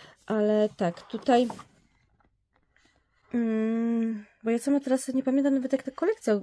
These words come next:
wyglądała, więc sobie przejrzę z wami, może ktoś jeszcze nie widział. E, tutaj są takie kwadryciki różne, właśnie fajne, myślę, do boksów. E, na takie jakieś komunijne czy coś, wiecie.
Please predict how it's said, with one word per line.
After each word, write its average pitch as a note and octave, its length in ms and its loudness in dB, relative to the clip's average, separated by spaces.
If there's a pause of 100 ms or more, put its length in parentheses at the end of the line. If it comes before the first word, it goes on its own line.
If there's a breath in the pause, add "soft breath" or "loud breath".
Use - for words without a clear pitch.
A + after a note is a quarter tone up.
wyglądała, B3+ 560 2
więc G#3+ 140 -2
sobie B3 180 0
przejrzę G3+ 360 0
z F#3+ 40 -6
wami, G3 220 -2
może G3+ 220 -2
ktoś - 120 -20
jeszcze G3+ 240 -8
nie F#3+ 80 0
widział. A#3 240 -4 (480 loud breath)
E, A3+ 220 2
tutaj B3+ 260 0
są A#3+ 140 -8
takie A#3 240 -4
kwadryciki A3 920 -4
różne, G#3 440 -2
właśnie G#3+ 300 -6
fajne, A3 280 -2
myślę, G#3+ 240 -4
do G#3 100 -2
boksów. G#3 500 -2 (1120 soft breath)
E, G#3 400 4
na G#3 100 0
takie G3+ 240 -10
jakieś - 220 -16
komunijne G3+ 720 2 (360)
czy - 140 -12
coś, G#3 440 -6
wiecie. F#3+ 340 -6